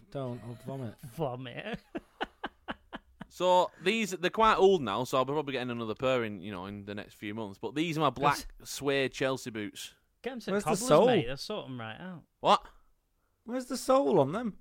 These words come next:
Speaker 3: There.
Speaker 2: You don't really have
Speaker 3: Got
Speaker 2: a
Speaker 3: a little
Speaker 2: sole on
Speaker 3: heel.
Speaker 2: a Chelsea. Yeah.
Speaker 3: Got, I like
Speaker 1: Kitten
Speaker 3: the heel
Speaker 1: heel.
Speaker 3: on
Speaker 1: It's
Speaker 3: 'em.
Speaker 1: got a bloody kitten heel.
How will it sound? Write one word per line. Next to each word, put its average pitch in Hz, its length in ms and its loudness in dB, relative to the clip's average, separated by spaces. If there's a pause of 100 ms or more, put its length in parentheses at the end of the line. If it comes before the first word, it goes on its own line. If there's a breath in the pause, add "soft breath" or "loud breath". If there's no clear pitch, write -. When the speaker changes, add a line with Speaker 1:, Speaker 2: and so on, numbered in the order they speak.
(100)
Speaker 3:
There. 339 340 -4
Speaker 2:
You 156 120 -6
don't 214 140 -8
really 175 220 -4
have 190 140 -2
Speaker 3:
Got 233 100 2
Speaker 2:
a - 20 4
Speaker 3:
a - 20 4
little 233 200 4
Speaker 2:
sole 156 100 2
on 202 60 0
Speaker 3:
heel. 254 140 2 (160)
Speaker 2:
a - 20 -20
Chelsea. 113 520 -12 (460)
Yeah. 156 300 -12 (220)
Speaker 3:
Got, 196 120 -2
I 170 40 4
like 196 220 6
Speaker 1:
Kitten 196 120 2
Speaker 3:
the 196 60 8
heel 165 140 8
Speaker 1:
heel. - 40 6
Speaker 3:
on 160 40 4
Speaker 1:
It's 135 80 0
Speaker 3:
'em. 117 120 0
Speaker 1:
got 151 40 2
a - 20 -2
bloody 214 380 -2
kitten 170 320 0
heel. 123 300 0